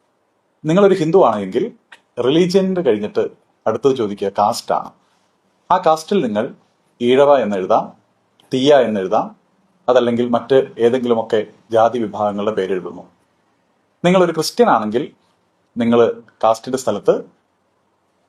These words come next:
ലത്തീൻ എന്നെഴുതാം, നാടാർ എന്നെഴുതാം, അതല്ലെങ്കിൽ മറ്റേതെങ്കിലും ജാതി എഴുതുന്നു. നിങ്ങളൊരു മുസ്ലിം ആണെങ്കിലോ, കാസ്റ്റ് എന്ന് ചോദിക്കുന്നിടത്ത് അവിടെയുള്ള ഓപ്ഷൻ മുസ്ലിം or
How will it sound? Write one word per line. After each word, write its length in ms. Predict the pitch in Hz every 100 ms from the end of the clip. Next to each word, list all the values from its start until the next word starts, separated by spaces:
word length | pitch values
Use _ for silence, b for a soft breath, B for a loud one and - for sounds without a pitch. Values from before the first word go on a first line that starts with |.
| _ _ 110
ലത്തീൻ 360 | 120 - 147
എന്നെഴുതാം, 520 | 113 92 92 151 - _ _ _ _ _ _ 113
നാടാർ 480 | 110 127 135 143
എന്നെഴുതാം, 500 | 117 92 90 117 202 - _ _ -
അതല്ലെങ്കിൽ 300 | 139 127 131
മറ്റേതെങ്കിലും 680 | 127 123 143 101 101 101 - -
ജാതി 420 | 107 101 107 107 -
എഴുതുന്നു. 420 | 98 92 - - _ _ _ _ _ _ _ _ _ _ -
നിങ്ങളൊരു 240 | 117 120
മുസ്ലിം 400 | 110 110 151 156
ആണെങ്കിലോ, 440 | 127 120 113 113 - _ _ _ _ _ 110
കാസ്റ്റ് 300 | 117 - 131
എന്ന് 120 | 113
ചോദിക്കുന്നിടത്ത് 640 | 110 104 104 101 92 - - _ _ _ _ 104
അവിടെയുള്ള 360 | 110 120 101
ഓപ്ഷൻ 420 | 92 92 - 85 - _ _ _ _ _ _ _ _ _ _ _
മുസ്ലിം 640 | 110 117 - 175 214 208 _ _ _ -
or 220 | 104 104